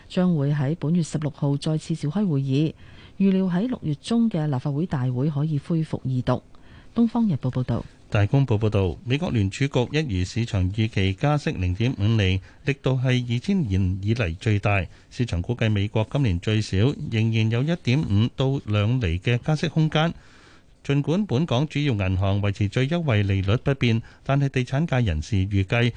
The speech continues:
Speaker 2: 隨住美息急步上揚，本港無可避免有加息需要，今年有可能加息一厘。財政司司長陳茂波表示，關注加息對市民供樓影響。大公報報道。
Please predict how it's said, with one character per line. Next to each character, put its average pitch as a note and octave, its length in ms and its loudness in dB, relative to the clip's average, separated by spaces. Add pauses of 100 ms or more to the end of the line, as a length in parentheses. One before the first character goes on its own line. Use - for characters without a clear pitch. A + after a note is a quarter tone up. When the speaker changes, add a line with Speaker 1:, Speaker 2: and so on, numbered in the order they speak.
(180)
Speaker 2:
隨 A#2 200 0
住 C#3 160 -2
美 B2 240 0
息 F#3+ 160 -2
急 - 200 -6
步 G2 140 0
上 G2 320 0
揚， F#2+ 240 4 (220)
本 G#2 200 2
港 C3+ 320 0
無 F#2 200 0
可 A#2 160 0
避 A2 260 0
免 G2 300 0
有 G#2+ 240 0
加 D3 160 0
息 D3+ 120 -4
需 C#3 280 -2
要， G#2 180 2 (300)
今 C#3 120 -2
年 G2 180 0
有 F2+ 140 0
可 G2 200 0
能 F#2+ 200 0
加 A2+ 140 -2
息 A#2 140 -2
一 B2+ 140 0
厘。 G2+ 280 0 (340)
財 A2+ 180 2
政 D3+ 220 0
司 G#3 160 -2
司 G3 160 -4
長 C#3+ 220 0
陳 - 100 -4
茂 E2+ 200 0
波 A#2+ 180 0
表 F2+ 220 0
示， G#2+ 280 0 (280)
關 D#3+ 180 0
注 - 100 -6
加 C3+ 160 -2
息 C#3+ 220 -4 (100)
對 A2 140 0
市 G2+ 160 -4
民 F#2 240 -2
供 A#2+ 180 0
樓 F2 160 0
影 F#2 200 -2
響。 G2 200 0 (380)
大 F#2+ 160 0
公 B2 240 0
報 E2 140 -2
報 F#2 100 -2
道。 F2 180 -2